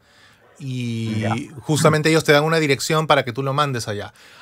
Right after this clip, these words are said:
Speaker 1: A menos que tú converses con ellos y les digas que ya tienes las compras, que de repente tú puedas pagar un envío del punto A al punto B en Estados Unidos y que ellos puedan traerlas. De repente.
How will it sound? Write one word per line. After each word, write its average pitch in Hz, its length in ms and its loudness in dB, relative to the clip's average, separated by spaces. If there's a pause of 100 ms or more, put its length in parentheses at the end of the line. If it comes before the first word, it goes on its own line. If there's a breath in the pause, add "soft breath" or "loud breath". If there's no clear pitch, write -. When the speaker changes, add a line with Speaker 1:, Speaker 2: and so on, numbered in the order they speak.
(100)
Speaker 1:
A 185 120 0
menos 320 460 2
que 226 100 0
tú 254 220 -4
converses 208 760 2
con 143 200 0
ellos 156 420 0
y 131 40 -4
les 120 140 -2
digas 175 240 0
que 147 100 0
ya 143 100 0
tienes 170 180 -4
las 151 200 -2
compras, 147 580 2 (580 soft breath)
que 139 300 2
de 120 120 0
repente 147 360 0
tú 143 140 -6
puedas 156 260 4
pagar 135 320 2
un 151 80 -4
envío 156 600 0
del 120 200 -4
punto 147 380 2
A 151 60 6
al 147 100 0
punto 147 280 -2
B 151 80 2
en 147 60 -4
Estados 143 320 0
Unidos 156 440 -2 (640)
y 156 100 -4
que 165 80 -2
ellos 151 140 2
puedan 135 220 2
traerlas. 113 640 0 (540)
De 131 120 0
repente. 113 580 0